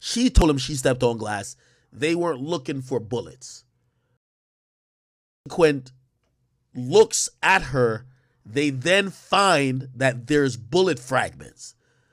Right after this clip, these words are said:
So I don't wanna say it's a lie that there was bullet fragments. From what I'm hearing, there was bullet fragments. Now, do I have the official discovery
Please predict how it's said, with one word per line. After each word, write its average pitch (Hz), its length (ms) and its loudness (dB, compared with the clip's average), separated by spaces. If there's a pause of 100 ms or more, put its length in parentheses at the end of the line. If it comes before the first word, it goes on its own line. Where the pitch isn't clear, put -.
(160)
So 147 380 4
I 156 100 6
don't 196 140 4
wanna 180 180 0
say 185 260 -2
it's 147 240 -10
a 147 60 0
lie 135 560 6
that 127 280 0 (240)
there 117 200 -4
was 135 160 -2
bullet 151 300 0
fragments. 87 580 -10
From 131 160 -6
what 151 120 -2
I'm 143 120 -2
hearing, 135 440 -2
there 131 160 -2
was 151 420 2
bullet 110 240 -8
fragments. 80 600 -20 (640)
Now, 160 240 2
do 160 160 0
I 170 120 6
have 165 300 4
the 147 120 -2
official 170 500 -2
discovery 214 720 2